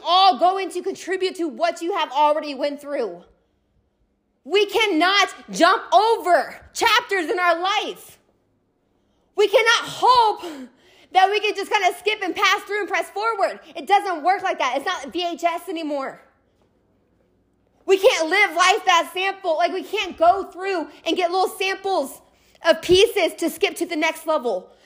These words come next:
You have to go through those completely, not just get a little taste, not be able to get a sample from somebody else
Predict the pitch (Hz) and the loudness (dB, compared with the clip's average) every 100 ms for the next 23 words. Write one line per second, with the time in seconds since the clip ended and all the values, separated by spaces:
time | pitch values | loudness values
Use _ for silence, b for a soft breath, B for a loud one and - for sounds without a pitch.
0 | b 285 339 370 - 349 370 269 339 359 | b 4 4 4 0 0 0 2 4 4
1 | 349 349 320 302 - 311 - 381 359 330 | 2 -2 -2 -2 -2 -2 -4 -8 -6 -8
2 | 226 B B 370 381 285 370 370 330 330 | -10 B B 0 0 -2 0 2 0 -2
3 | 277 - 381 285 196 - - _ _ _ | -4 -4 -4 -6 -12 -18 -20 _ _ _
4 | b b b 392 392 392 370 370 311 - | b b b 2 6 4 4 4 4 4
5 | 359 392 349 294 277 359 339 339 302 381 | 0 0 -2 -4 -4 0 2 2 4 4
6 | 330 - | 4 2